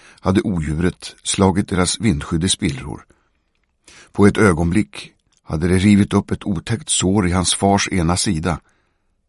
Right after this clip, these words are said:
Sedan var det borta, försvunnet i skogen,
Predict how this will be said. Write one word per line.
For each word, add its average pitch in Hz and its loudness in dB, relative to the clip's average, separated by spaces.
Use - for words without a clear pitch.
Sedan - -4
var 82 0
det 87 0
borta, - -10
försvunnet 87 -2
i - -8
skogen, 90 -6